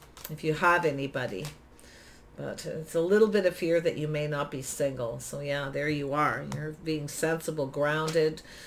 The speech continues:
You're looking into the future here. See, you want to be happy. You want emotional fulfillment. You're just, I feel like you're just being grounded. You're focused on money, not that focused on your love life. Yeah, you're invested in you.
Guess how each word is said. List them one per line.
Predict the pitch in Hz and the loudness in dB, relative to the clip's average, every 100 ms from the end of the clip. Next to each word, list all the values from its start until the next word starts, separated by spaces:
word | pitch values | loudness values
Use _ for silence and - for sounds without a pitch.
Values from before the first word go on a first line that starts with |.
| - | -12
You're | - 160 | 0 4
looking | 170 180 156 | 4 2 -2
into | 156 151 | -2 -4
the | 147 | -4
future | 143 - 165 160 165 165 | -4 0 0 2 -2 -2
here. | 170 139 123 143 | 0 0 0 -4
See, | - 151 | -8 -8
you | 156 185 | -2 0
want | 208 254 | 4 4
to | |
be | 247 202 | 4 2
happy. | 175 180 175 | 6 6 6
You | 143 | -2
want | 143 160 | 0 0
emotional | 165 156 156 - 151 | 2 2 2 0 -2
fulfillment. | 147 139 151 147 147 156 | -2 0 0 0 -2 -4
You're | |
just, | 196 320 330 - | -2 -4 -4 0
I | 214 | 0
feel | - 339 | 0 2
like | 320 311 | 0 2
you're | 277 269 | 0 2
just | 262 262 | 0 0
being | - 233 226 214 | -2 0 0 0
grounded. | 196 185 262 233 143 | 2 4 2 0 0
You're | 156 | -2
focused | 165 180 185 233 220 | 2 0 2 -2 0
on | 220 | 2
money, | 196 196 233 127 | 4 4 2 -2
not | 143 156 208 | -4 -4 -4
that | 269 269 196 | -2 -2 2
focused | 240 247 240 | 0 0 -2
on | 214 220 | -2 2
your | 196 | 2
love | 185 202 220 | 4 2 2
life. | 139 135 | -2 -2
Yeah, | 151 170 185 | -4 -4 -2
you're | 165 202 | 2 2
invested | 226 190 190 202 185 175 | 2 4 2 2 -2 -2
in | 170 165 | -2 2
you. | 185 156 | 2 2